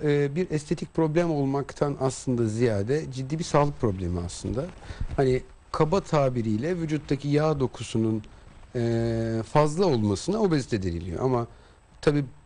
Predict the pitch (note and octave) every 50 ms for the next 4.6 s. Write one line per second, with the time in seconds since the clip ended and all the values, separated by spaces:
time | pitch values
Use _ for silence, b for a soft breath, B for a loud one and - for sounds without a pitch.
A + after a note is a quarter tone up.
0 | - D3 E3 E3+ D#3 C#3 A#2+ - - B2 A#2+ A#2+ C3 F3 F3 - D#3 C#3 - -
1 | C3 B2+ C3 B2+ B2+ C3+ B2 A2+ G#2 A#2+ A2+ A#2+ A#2+ C#3 C3 - - G2 F2 G2
2 | B2 F3+ G#3 G#3 - - C#3+ C3 B2+ A2+ - C3+ B2+ B2+ B2 - - - - -
3 | D3+ D3 D#3 D#3 D3 C#3 B2 B2 - A2+ A#2 A#2 A2 - - - B2 B2+ B2+ A#2+
4 | A#2 A2+ A2 - - G#2+ G#2 G2+ G#2+ C#3 F3+ F#3+